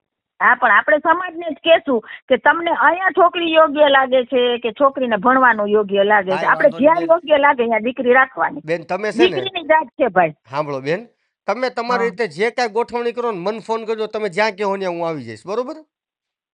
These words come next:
Speaker 1: પણ મારે જ કોઈને કહેવાની જરૂર નથી. મીરાબેનની અવકાત શું છે એ મને ખબર છે, ને નટિયાની અવકાત શું છે એ મને ખબર છે,
Speaker 2: કાંઈ
Speaker 1: બરોબર?
Speaker 2: વાંધો
Speaker 1: હું
Speaker 2: નહીં.
Speaker 1: બેયને ઓળખું
Speaker 2: તમે તમ
Speaker 1: છું.
Speaker 2: તારે જ્યારે મને એમ કહો કે હું આજે દીકરી નરેશભાઈ લઈ આવું છું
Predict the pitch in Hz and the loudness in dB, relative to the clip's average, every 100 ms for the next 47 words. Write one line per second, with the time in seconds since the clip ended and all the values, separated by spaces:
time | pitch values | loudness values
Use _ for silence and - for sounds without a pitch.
0 | - 349 277 254 277 330 339 - - 311 | -4 -4 0 2 4 4 2 -2 2 2
1 | 339 349 320 330 330 320 320 320 320 302 | 2 -2 -12 -12 -10 -8 -6 -6 -4 -6
2 | 277 269 294 285 302 302 302 302 302 302 | -4 -2 -2 0 -4 -2 2 2 2 0
3 | 294 - 302 320 285 294 294 302 285 285 | 0 -4 -8 -2 -2 -2 -4 -2 -2 -2
4 | 294 277 226 247 285 294 277 262 269 269 | -2 -4 0 0 0 0 2 2 2 2
5 | 240 269 240 240 226 214 269 233 170 156 | 0 0 -4 -2 -2 -2 0 0 0 0
6 | 160 180 175 185 277 285 320 320 240 240 | 2 4 2 2 2 4 2 4 4 4
7 | 185 233 - 233 170 214 190 160 196 208 | 4 -2 -4 -4 -4 -4 -2 0 0 0
8 | 208 214 208 196 233 226 214 185 190 185 | -2 -4 -4 -6 -4 -2 -4 -6 -4 -4
9 | 190 196 175 185 190 175 185 170 185 180 | -4 -6 -8 -8 -8 -8 -8 -8 -8 -6
10 | 175 214 233 185 135 139 | -4 -4 -4 -6 -10 -14